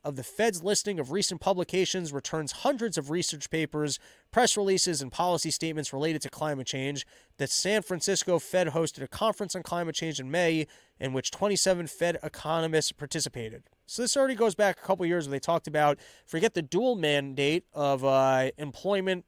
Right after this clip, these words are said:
versus inflation. It's gotta be employment versus inflation versus climate stuff.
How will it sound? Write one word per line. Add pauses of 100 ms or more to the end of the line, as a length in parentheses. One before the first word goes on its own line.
versus
inflation. (400)
It's
gotta
be
employment
versus
inflation
versus
climate
stuff.